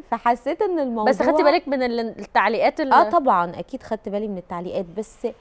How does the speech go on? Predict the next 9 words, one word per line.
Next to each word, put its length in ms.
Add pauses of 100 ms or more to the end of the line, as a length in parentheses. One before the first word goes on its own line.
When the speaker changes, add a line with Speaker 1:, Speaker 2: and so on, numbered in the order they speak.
(540)
Speaker 1:
بصراحة 720
أنا 100
ما 100
عنديش 460
استعداد 500
إن 140
أنا 200
أفكر 400
كتير 600